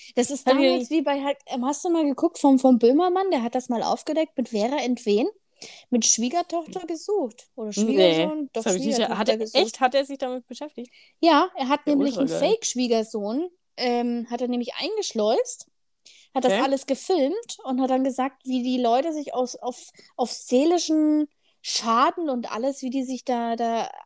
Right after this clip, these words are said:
Speaker 1: amüsieren darüber, über teilweise, ähm, Zurückgebliebene und sowas.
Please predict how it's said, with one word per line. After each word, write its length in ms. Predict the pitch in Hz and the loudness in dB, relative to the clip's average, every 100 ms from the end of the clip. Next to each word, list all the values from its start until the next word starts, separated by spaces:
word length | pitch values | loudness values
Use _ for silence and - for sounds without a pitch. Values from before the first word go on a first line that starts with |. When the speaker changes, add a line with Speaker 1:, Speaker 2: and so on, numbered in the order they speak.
| - | -6
Speaker 1:
amüsieren 600 | 226 247 220 - 269 427 | 0 0 0 -2 0 2
darüber, 520 | 381 262 247 240 226 | 2 2 2 2 2
über 220 | 220 233 233 | 0 0 -4
teilweise, 640 | - 240 262 262 254 240 _ _ _ - - | -4 -2 2 2 0 -2 _ _ _ -4 2
ähm, 320 | 240 226 214 _ - | 2 2 -2 _ -6
Zurückgebliebene 1000 | - 226 320 480 262 214 220 220 214 202 | -2 0 2 2 2 0 0 0 -2 -4
und 140 | 202 | -8
sowas. 500 | 196 185 185 175 - | -8 -2 0 0 -4